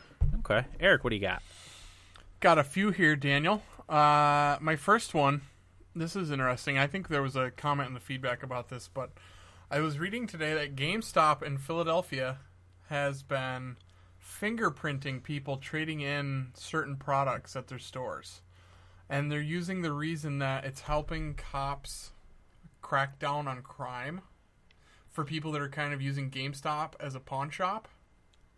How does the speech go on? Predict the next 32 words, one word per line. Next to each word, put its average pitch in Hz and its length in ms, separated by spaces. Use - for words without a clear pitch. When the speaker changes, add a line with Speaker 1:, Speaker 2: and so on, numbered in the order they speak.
Speaker 1:
I 233 60
don't 339 140
like 131 200
that 95 100
Speaker 2:
What 170 240
Speaker 1:
explanation. - 220
Speaker 2:
an 160 100
intrusion. 143 880
Speaker 1:
Yeah. 92 280
Speaker 2:
Like, 147 220
are 156 80
you 190 140
fucking 247 380
kidding 147 340
me? 185 140
If 170 120
I 170 120
ever 247 200
went 254 140
to 165 80
GameStop 139 720
and 135 120
they're 131 100
like, 131 240
"All 143 80
right, 135 160
to 147 80
trade 180 320
your 160 120
copy 160 500
of 127 400
whatever, 139 680